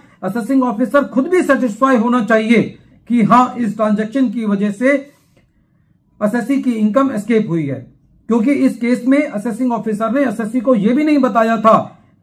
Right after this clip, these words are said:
कि वो जो transaction, अ, assessee ने की है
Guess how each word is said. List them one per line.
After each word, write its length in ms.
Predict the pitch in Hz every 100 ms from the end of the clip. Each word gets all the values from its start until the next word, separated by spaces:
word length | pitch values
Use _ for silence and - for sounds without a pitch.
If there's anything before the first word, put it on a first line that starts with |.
| -
कि 80 | 247
वो 140 | 240
जो 120 | 294
transaction, 600 | 233 226 214 220 254 302 254 - -
अ, 320 | 214 220 220
assessee 320 | 196 220 254
ने 120 | 254
की 220 | 214 240 226
है 160 | 220